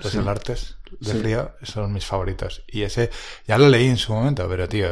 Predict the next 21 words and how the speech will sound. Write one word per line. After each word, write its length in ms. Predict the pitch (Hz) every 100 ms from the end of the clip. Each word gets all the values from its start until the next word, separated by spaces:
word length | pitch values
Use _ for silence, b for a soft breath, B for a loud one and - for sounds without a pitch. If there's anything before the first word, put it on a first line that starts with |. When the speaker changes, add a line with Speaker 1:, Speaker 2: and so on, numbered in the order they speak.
| 87 92 -
Speaker 1:
hay 200 | 101 92
libros 280 | 101 101 -
que 140 | 101
yo 100 | 95
creo 160 | 95 95
que, 380 | 92 87 87 - - - - - - -
o 60 | -
sea, 120 | 95
yo 140 | 90 90
lo 160 | 85
enten-, 260 | 82 85 85
lo 100 | 85
leí 120 | 85
hace 140 | 85 -
muchos 260 | 90 -
años 200 | 87 85 -
y 60 | 98
no 60 |
lo 60 | 82
entendí 320 | 82 85 82
seguramente. 460 | 82 82 85 87